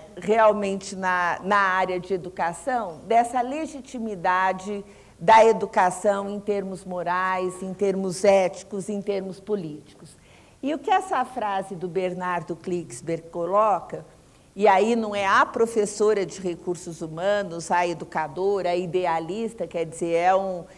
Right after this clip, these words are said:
estudioso de renome mundial, o que ele coloca é esse caráter econômico da educação, né? Quando ele fala que hoje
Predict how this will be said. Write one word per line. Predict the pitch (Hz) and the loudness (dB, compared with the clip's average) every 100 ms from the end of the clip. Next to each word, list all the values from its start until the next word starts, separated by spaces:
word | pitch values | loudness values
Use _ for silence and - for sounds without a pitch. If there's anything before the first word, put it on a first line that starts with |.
| - | -10
estudioso | 185 190 196 196 151 185 180 180 180 | -4 -4 -4 -6 -4 -4 -2 -4 -6
de | - 226 | -8 -8
renome | 220 190 180 170 170 | -6 -8 -8 -8 -10
mundial, | 170 180 175 214 208 220 - - - - - | -12 -12 -6 0 2 2 -2 -8 -20 -20 -12
o | 262 | -10
que | 254 | 2
ele | 320 294 | 2 2
coloca | - 240 214 240 233 226 226 | -2 -2 2 4 4 2 0
é | 220 | 2
esse | 247 247 254 | 2 0 -8
caráter | - 196 185 214 208 185 185 165 180 - | -4 -2 0 0 0 -2 -8 -8 -12 -4
econômico | - 247 - 240 190 208 214 185 165 - | 0 0 4 2 4 0 -2 -4 -10 -10
da | 160 180 | 0 0
educação, | 170 165 165 185 170 - 120 107 - _ | 0 -4 -8 -6 -6 -6 -14 -16 -20 _
né? | 175 190 185 | -12 -10 -10
Quando | - 185 | -10 -6
ele | 185 180 | -6 -6
fala | 190 180 160 165 | -8 -6 -6 -8
que | - 214 | -10 -6
hoje | 208 208 233 254 240 254 | -2 0 2 0 -2 -8